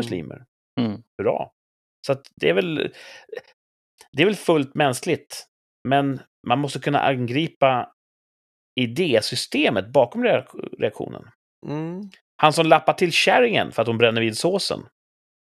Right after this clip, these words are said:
Speaker 1: Eller han som exploderar i spikertornet.
Speaker 2: <laughs>
Speaker 1: De upplever ju att de har fog för sin reaktion.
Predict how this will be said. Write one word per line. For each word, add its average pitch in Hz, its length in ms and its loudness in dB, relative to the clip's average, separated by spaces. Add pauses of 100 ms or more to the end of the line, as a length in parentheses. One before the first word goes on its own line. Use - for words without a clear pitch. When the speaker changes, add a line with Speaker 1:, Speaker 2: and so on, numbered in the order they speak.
(120)
Speaker 1:
Eller 123 120 4
han 120 180 4
som 110 160 -4
exploderar 120 640 2
i 104 60 0
spikertornet. 120 680 -2 (800)
Speaker 2:
<laughs> - 720 -8
Speaker 1:
De 196 200 6
upplever 214 560 6
ju 117 280 2
att - 160 0
de 123 120 2
har 110 60 6
fog 101 520 2 (140)
för 117 60 -2
sin 107 160 0
reaktion. - 360 -2